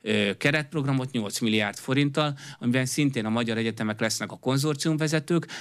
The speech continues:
és ebben társulnak be akár a Horizon programon keresztül, akár a csereprogram, diákprogramon keresztül az amerikai egyetemek is. Mert hogy jók a magyar kutatók, jók a magyar diákok.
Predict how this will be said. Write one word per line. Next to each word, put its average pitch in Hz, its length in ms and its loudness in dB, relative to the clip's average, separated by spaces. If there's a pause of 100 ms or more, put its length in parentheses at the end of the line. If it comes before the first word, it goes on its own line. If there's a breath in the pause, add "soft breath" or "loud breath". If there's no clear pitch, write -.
(140 loud breath)
és 127 240 2 (100)
ebben 131 580 0
társulnak 110 760 -4
be 143 260 0 (220)
akár 143 320 0
a 139 40 2
Horizon 127 480 0
programon 117 440 -2
keresztül, 113 440 -2
akár 120 340 0
a 123 80 -4
csereprogram, 113 640 -4
diákprogramon 104 720 -2
keresztül 117 440 -2
az 107 200 -6
amerikai 95 420 -4
egyetemek 98 480 0
is. - 180 -4 (220 loud breath)
Mert 147 160 0
hogy 151 160 2
jók 139 380 -2
a - 80 -6
magyar 113 320 -2
kutatók, 131 560 0 (180 loud breath)
jók 95 300 -2
a 107 60 2
magyar 104 340 -2
diákok. - 480 -2